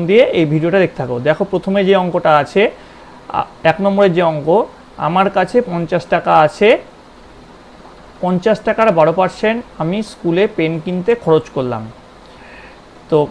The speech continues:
পঞ্চাশ টাকার বারো পার্সেন্ট আমি স্কুলে পেন কিনতে খরচা করলাম, আমার কত টাকার পে-, আমি কত টাকার পেন কিনলাম হিসাব করি। তো একটা জিনিস তোমরা মনে রাখবে, শতকরা অঙ্কে যেটা আমার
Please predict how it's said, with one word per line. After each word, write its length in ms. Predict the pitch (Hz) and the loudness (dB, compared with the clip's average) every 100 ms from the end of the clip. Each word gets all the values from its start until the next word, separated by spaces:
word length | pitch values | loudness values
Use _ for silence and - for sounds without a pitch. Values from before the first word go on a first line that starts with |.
| - | -6
পঞ্চাশ 420 | 175 190 190 226 - - | -4 -4 0 -2 0 -2
টাকার 280 | 190 202 196 | 2 2 2
বারো 200 | 165 165 | 2 2
পার্সেন্ট 300 | 175 170 214 185 | -2 -4 -6 -4
আমি 140 | 170 165 | -4 -6
স্কুলে 240 | - 185 180 | -4 -4 -4
পেন 100 | 170 | -4
কিনতে 180 | 175 175 170 | -2 -2 -4
খরচা 240 | 170 185 | -4 -4
করলাম, 300 | 180 190 226 240 - | -2 2 0 -2 -8
আমার 220 | 156 180 214 - | -6 -4 -6 -4
কত 160 | - - 185 | -6 -4 -2
টাকার 300 | 160 - 185 - | -2 0 -6 -4
পে-, 160 | 156 185 - - | -8 -8 -20 -8
আমি 240 | 147 175 208 180 | -2 0 0 -4
কত 120 | 160 175 | -4 -4
টাকার 180 | 170 180 | -4 -4
পেন 200 | - 160 | -4 -6
কিনলাম 300 | 151 170 202 170 | -6 -4 -2 -2
হিসাব 180 | 143 139 - | -2 -6 -6
করি। 160 | 131 117 - - - - - | -10 -10 -18 -20 -20 -20 -2
তো 60 | 190 196 | 0 0
একটা 340 | 165 156 - | -2 -2 0
জিনিস 240 | 196 220 233 - | 0 0 -4 -4
তোমরা 220 | 190 208 | 0 0
মনে 220 | 180 170 180 | 0 -2 0
রাখবে, 360 | 196 170 143 190 | 0 0 -2 -4
শতকরা 440 | - 151 175 180 185 | -8 -8 -4 0 0
অঙ্কে 560 | 165 151 160 165 131 156 - - - - - 147 | 0 -2 -4 -4 -4 -4 -12 -20 -20 -18 -4 -4
যেটা 240 | 175 202 | 2 2
আমার 200 | 202 214 | 4 2